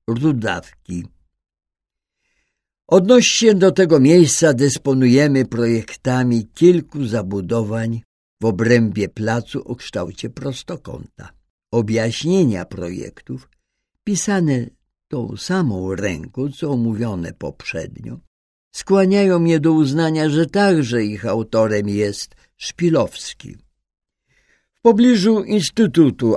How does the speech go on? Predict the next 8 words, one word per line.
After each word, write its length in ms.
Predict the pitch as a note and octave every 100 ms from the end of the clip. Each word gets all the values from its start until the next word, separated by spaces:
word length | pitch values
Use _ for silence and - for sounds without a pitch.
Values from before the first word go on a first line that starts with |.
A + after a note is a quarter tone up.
| -
Agronomicznego, 1400 | A2+ A#2 C3 B2+ C3 C#3+ D#3+ - D#3+ G3+ F3 F3+ D#3+ D3 _ _ _
na 160 | - G2
jego 320 | G2+ G#2 B2
przedpolu, 640 | B2 E3+ E3 - F#3 F3 D3+
wznosił 540 | A#2 C3 E3+ - D#3
się 220 | B2+ B2
pałacyk 760 | - G2+ F#2+ A2 B2+ B2 G#2+ F#2+
Willa, 560 | G#2+ A2+ F2 D2 -